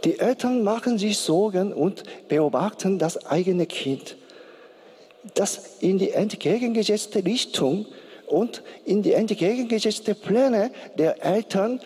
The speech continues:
läuft. Die Eltern rufen, „Mein Sohn, meine Tochter, das ist der falsche Weg.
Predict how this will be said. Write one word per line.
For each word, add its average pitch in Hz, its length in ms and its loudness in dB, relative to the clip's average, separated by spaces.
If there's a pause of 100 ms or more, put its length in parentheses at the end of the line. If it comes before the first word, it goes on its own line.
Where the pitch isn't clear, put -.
(100)
läuft. 131 540 -2 (2000)
Die 220 80 4
Eltern 226 520 2
rufen, 214 520 -2 (720)
„Mein 269 320 2
Sohn, 302 540 2 (1400)
meine 311 300 4
Tochter, 294 680 2 (960)
das 240 400 0
ist - 400 -4 (300)
der 233 140 4
falsche 339 560 0
Weg. 285 300 2